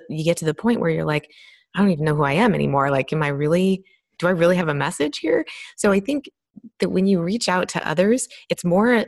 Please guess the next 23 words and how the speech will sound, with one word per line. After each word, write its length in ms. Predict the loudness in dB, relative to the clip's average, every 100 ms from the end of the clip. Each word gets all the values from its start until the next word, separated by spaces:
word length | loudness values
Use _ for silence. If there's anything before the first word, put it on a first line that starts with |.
| -4
it's 180 | -6 0
more 200 | 0 0
to 80 | -2
see, 260 | -2 -4
"Hey, 300 | 0 -2 -2 -8 -10 0
am 160 | 2
I 100 | 2 -2
coming 280 | -4 0
across 380 | 0 0 -2 -2
the 120 | 0
way 200 | 2 2
that 140 | 2 0
I 100 | -2 -8 -8
think 220 | -4 -2 -2
I 100 | 0
am 300 | 0 0 0
or 120 | 0
the 80 | 2
way 140 | 2
that 100 | 2
I'd 120 | -2
like 260 | -2 -4 -4
to?" 260 | -4 -4